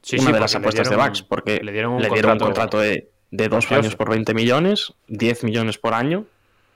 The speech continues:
Speaker 2: De momento está respondiendo incluso por encima de las expectativas.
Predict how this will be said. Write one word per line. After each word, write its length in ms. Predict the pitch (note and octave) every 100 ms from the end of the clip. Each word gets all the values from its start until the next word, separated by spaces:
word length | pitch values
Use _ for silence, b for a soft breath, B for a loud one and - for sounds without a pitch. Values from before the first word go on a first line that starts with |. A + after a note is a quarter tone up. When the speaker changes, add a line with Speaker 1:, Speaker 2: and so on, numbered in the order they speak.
| _
Speaker 2:
De 160 | A2 G#2+
momento 240 | G2+ B2+
está 160 | - D3+
respondiendo 420 | A#2 A2 B2 D#3+
incluso 340 | C3+ C3+ C3+
por 120 | G2+ G2
encima 360 | D2 A2+ A2
de 80 | F2
las 180 | F2 -
expectativas. 720 | - - E2+ F2 - - -